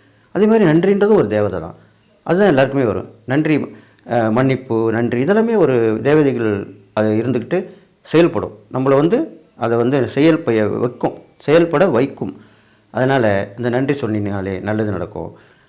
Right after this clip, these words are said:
அது இல்லாம சிம்மராசிக்காரங்களுக்கு வந்து நல்லா கேட்டுங்க, அஹ், புதுவிதமான, அஹ், ஒரு பொருள் வாங்கக்கூடிய தேவை ஏற்பட்டு அது வெற்றி பெறுவீங்க. அதுல, அஹ், புதுவிதமான லாபங்கள் கிடைக்கும்,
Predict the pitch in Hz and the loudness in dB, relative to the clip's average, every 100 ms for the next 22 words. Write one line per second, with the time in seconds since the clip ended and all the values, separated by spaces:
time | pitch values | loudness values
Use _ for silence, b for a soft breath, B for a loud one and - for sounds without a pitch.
0 | - 131 123 110 98 92 127 127 120 - | -4 0 2 0 -2 -4 -2 0 0 -2
1 | 110 104 98 98 98 101 98 101 95 92 | -2 -2 -4 -6 -6 -6 -6 -6 -8 -8
2 | 87 82 82 B B B - 104 101 101 | -8 -8 -10 B B B -8 -2 0 0
3 | 101 143 147 135 120 113 110 98 101 B | 0 2 4 4 4 0 0 -2 -6 B
4 | B _ _ 107 107 104 107 104 101 98 | B _ _ -4 -2 -2 0 0 0 -2
5 | 98 92 - 117 107 98 95 90 95 92 | -4 -4 -2 0 0 0 -4 -6 -6 -4
6 | 87 85 82 - _ _ _ _ - 110 | -4 -6 -8 -14 _ _ _ _ -8 -4
7 | 110 98 113 113 110 110 104 101 95 90 | -4 -4 -4 -6 -8 -4 -4 -4 -6 -8
8 | - 120 107 101 95 90 87 85 85 B | -10 -8 -6 -6 -6 -6 -6 -6 -8 B
9 | B B B _ 104 101 104 143 135 120 | B B B _ -4 -4 -2 0 2 2
10 | 110 101 92 110 110 95 90 87 82 92 | 0 0 0 0 -2 -4 -8 -10 -10 -12
11 | 87 | -12